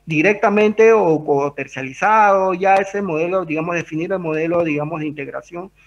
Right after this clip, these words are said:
pero hoy por hoy necesitan trabajar desarrolladores, gente de operaciones y gente, y, digamos, y la gente de seguridad. Los tres tienen que trabajar, ¿de acuerdo? En conjunto. Es difícil, sí, de hecho, uf, o sea,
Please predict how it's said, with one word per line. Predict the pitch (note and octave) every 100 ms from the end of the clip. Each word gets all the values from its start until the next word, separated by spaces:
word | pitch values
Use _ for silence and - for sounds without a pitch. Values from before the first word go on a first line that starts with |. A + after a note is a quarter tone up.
| _ _
pero | F3 D3+ D#3
hoy | A3 G#3
por | G#3 F3+
hoy | E3+
necesitan | C#3+ C#3 D#3 F#3+ F#3
trabajar | D#3+ D3 D3 D#3 C#3 - _ _ _
desarrolladores, | _ D3+ D3 C#3+ C#3 C#3 E3 E3+ C#3 - _ _ _
gente | F3+ E3+
de | F#3
operaciones | F3 C#3+ C#3 G#3+ G#3+ G#3+ C4 - _ _ _ _ _ _
y | E3+
gente, | E3 D3+ F3
y, | D#3 D#3+
digamos, | D#3+ E3 F3+ -
y | D3+
la | D3+ C#3+
gente | D#3+ D#3
de | D3
seguridad. | D#3 C#3+ C3 B2+ - _ _ _ _ _ -
Los | C#3 -
tres | G#3 A#3+ A#3 _
tienen | F#3+ F#3+
que | G3
trabajar, | E3 C#3+ C#3+ B2+ C#3 - _ _ _
¿de | -
acuerdo? | C#3+ C#3+ D3 F3
En | D#3
conjunto. | C#3 C3+ D#3+ C3+ C3+ _ _ _ -
Es | E3+
difícil, | A#3+ A3+ B3 A3+ B3+ E3+
sí, | F#3+ A#3+ G#3+
de | D3 D#3+
hecho, | A#3 - C3
uf, | - F4 F4 _
o | - C#3+ D#3+ D#3
sea, | D#3 D3+ D3